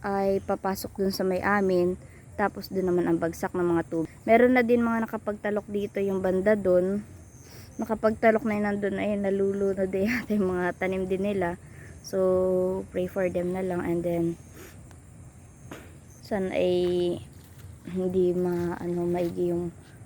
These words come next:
mga pananim at may makasurvive pa para makapagtalok pa ng maayos. At kawawa naman yung mga nakapagtalok din. So, bawi na lang. Charis. Hello!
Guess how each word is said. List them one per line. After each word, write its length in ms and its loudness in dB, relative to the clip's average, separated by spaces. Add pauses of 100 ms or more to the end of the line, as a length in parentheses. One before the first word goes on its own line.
(120)
mga 220 -6
pananim 480 -2
at 160 -6
may 80 -2
makasurvive 680 -2
pa 140 0
para 400 -2
makapagtalok 760 -8 (120)
pa 160 -8
ng 320 -6 (680)
maayos. 560 -4
At 140 -2 (880)
kawawa 320 2
naman 260 -2
yung 140 -4
mga 180 -4
nakapagtalok 640 -4
din. 380 -2 (920)
So, 140 -6
bawi 380 -4
na 160 -6
lang. 340 -10
Charis. 500 -12 (480)
Hello! 320 -2